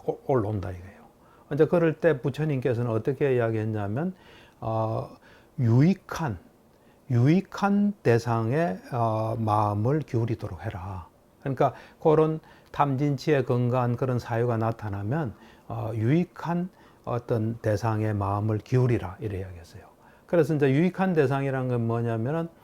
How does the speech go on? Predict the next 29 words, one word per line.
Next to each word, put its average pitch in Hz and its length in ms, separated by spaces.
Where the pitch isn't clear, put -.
어, 117 260
예를 139 200
들어 135 140
아까 127 200
내가 120 220
탐진치 123 640
이야기했잖아요. 95 760
이제 123 160
탐욕의 160 880
어떤 143 260
대상에 139 380
대해서 127 240
탐욕이 151 500
탁 - 180
일어날 120 320
때는 120 360
주석세는 156 600
이래 107 180
나와 95 220
있어요. 104 500
그 143 180
탐욕이란 175 600
건 151 140
좋아해서 156 640
막 151 240
가지려고 175 480
하는 101 180
거 98 80
아니에요. 92 340